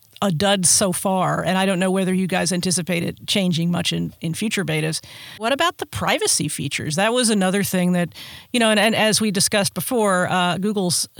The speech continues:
record on privacy, uh, somewhat open, open to scrutiny, but, but are these privacy features that have been added in Android twelve useful, interesting, terrible, what?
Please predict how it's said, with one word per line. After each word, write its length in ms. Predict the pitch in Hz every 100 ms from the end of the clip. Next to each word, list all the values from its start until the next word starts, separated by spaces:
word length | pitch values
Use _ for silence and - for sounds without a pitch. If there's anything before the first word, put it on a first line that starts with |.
| 151
record 320 | 196 190 180
on 100 | 180
privacy, 640 | 160 196 180 - 180 170 - - - -
uh, 80 | 247
somewhat 420 | 349 415 415 -
open, 280 | 269 277 294 -
open 220 | 254 269
to 80 | 247
scrutiny, 680 | - - 202 214 175 165 160
but, 180 | 180 175 -
but 140 | 202 208
are 120 | 196
these 240 | 202 262 - _
privacy 480 | - 240 240 233 240
features 480 | - 233 233 208 170
that 160 | 202 180
have 100 | 170
been 160 | 180
added 300 | 175 175 175
in 100 | 165
Android 320 | 165 165 165
twelve 460 | - 170 165 151 - -
useful, 420 | 196 - 185 170
interesting, 800 | 170 185 - 175 170 170 156 151 _ - 160 _ _ -
terrible, 440 | 185 170 170 175 160
what? 200 | -